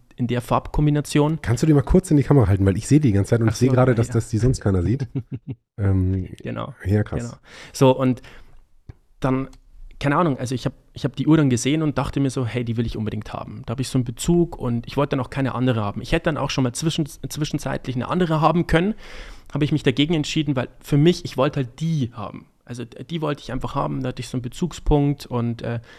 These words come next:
Speaker 1: das war dann so meine erste Luxusuhr.
Speaker 2: So, d-,
Speaker 1: Genau.
Speaker 2: die,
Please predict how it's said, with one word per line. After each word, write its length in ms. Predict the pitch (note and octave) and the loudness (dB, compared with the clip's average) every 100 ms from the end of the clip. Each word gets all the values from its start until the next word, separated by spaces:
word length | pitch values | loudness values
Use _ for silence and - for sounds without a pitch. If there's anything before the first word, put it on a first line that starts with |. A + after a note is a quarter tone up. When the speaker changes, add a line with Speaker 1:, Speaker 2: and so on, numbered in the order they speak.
| - - | -14 -8
Speaker 1:
das 140 | A2+ | -2
war 80 | A#2 | 0
dann 120 | A2+ | 0
so 100 | A2+ | 0
meine 160 | A2 G#2 | -2 -4
erste 300 | G#2+ A2 A2 | -8 -8 -6
Luxusuhr. 560 | A2 - A#2 - - - - _ - | -8 -8 -12 -10 -12 -14 -20 _ -8
Speaker 2:
So, 180 | E2+ D2+ | -4 -2
d-, 100 | D#2 | -4
Speaker 1:
Genau. 160 | - | -4
Speaker 2:
die, 140 | G#2+ | -2